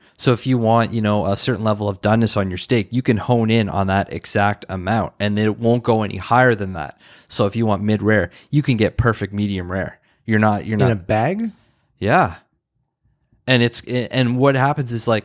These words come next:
Speaker 1: okay, you know, if you're cooking a steak on the grill or something,
Speaker 2: Mm-hmm.
Speaker 1: you want it mid rare. Well,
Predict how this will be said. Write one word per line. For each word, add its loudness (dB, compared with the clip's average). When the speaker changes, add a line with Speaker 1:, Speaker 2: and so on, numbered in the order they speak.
Speaker 1:
okay, 2
you 2
know, 4
if -8
you're 0
cooking -4
a -2
steak -4
on 0
the -4
grill 2
or 0
something, -4
Speaker 2:
Mm-hmm. -8
Speaker 1:
you 0
want 2
it -4
mid -4
rare. -2
Well, 0